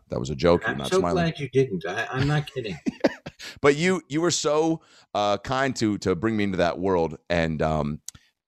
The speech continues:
Speaker 1: uh, and that happened, again, because when you walked into A P I with Max's Laundry, and I tell this story all the time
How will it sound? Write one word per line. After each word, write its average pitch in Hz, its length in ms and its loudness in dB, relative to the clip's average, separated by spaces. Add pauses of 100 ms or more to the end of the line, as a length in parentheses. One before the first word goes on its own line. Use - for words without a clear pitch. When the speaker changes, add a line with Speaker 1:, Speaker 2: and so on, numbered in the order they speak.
Speaker 1:
uh, 80 360 0
and 104 100 -2
that 131 140 0
happened, 104 520 0
again, 87 280 0
because 90 420 0
when 85 100 -6
you 107 80 -4
walked 113 260 2
into 101 200 -2
A 95 140 2
P 85 120 -2
I 76 340 2
with 73 140 -8
Max's 87 400 0
Laundry, 67 520 -2
and 76 80 -4
I 73 40 -2
tell 90 200 0
this 90 120 -2
story 76 260 0
all 73 100 2
the 82 80 -4
time 50 380 -8